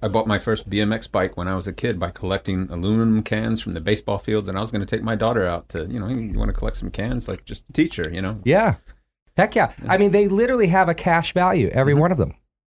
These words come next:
Speaker 2: Now, there's another law that was passed in California that says supermarkets, since they sell them and charge us the state-mandated C R V, they're required by law to take them back from us.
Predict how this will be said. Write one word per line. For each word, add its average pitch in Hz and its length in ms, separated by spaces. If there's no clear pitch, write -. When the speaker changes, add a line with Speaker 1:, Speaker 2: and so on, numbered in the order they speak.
Speaker 2:
Now, 131 120
there's 135 200
another 185 360
law 87 220
that 80 100
was - 100
passed - 340
in 95 40
California 76 560
that 117 140
says 120 400
supermarkets, 135 880
since 123 240
they 110 120
sell 113 320
them 170 240
and 110 200
charge 117 340
us 123 180
the 113 120
state-mandated 110 640
C 110 180
R 104 140
V, 139 280
they're 180 160
required 160 800
by 104 180
law 95 460
to 123 120
take 131 320
them 107 200
back - 300
from 80 220
us. - 320